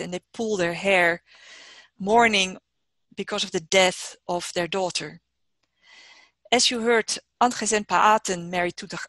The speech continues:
Tutanch-, Tutankhaten, and they may have had a daughter called Anges en Paaten Tasheret.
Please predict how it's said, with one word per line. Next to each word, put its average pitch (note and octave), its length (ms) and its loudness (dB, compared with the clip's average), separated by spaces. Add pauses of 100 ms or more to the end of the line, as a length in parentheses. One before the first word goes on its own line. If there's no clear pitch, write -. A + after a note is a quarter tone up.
(160)
Tutanch-, - 1080 -4 (180)
Tutankhaten, G#3 920 0 (800)
and A#3 520 6 (200)
they A#3+ 200 6
may A#3 160 2
have A3+ 140 0
had G#3 240 2 (100)
a F#3+ 40 -6 (120)
daughter G#3+ 420 0
called G#3 320 -2 (100)
Anges G3+ 340 -4
en F#3 100 -4
Paaten - 500 -2
Tasheret. - 760 -4